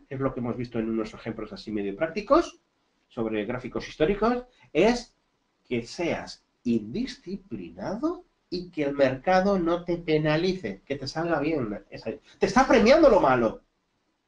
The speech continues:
Entonces ya, "Oh, qué bueno soy, soy el rey del Forex".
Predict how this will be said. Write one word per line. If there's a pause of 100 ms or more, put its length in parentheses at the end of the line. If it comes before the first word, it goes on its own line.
(540)
Entonces
ya, (1500)
"Oh, (640)
qué
bueno
soy,
soy
el
rey
del
Forex".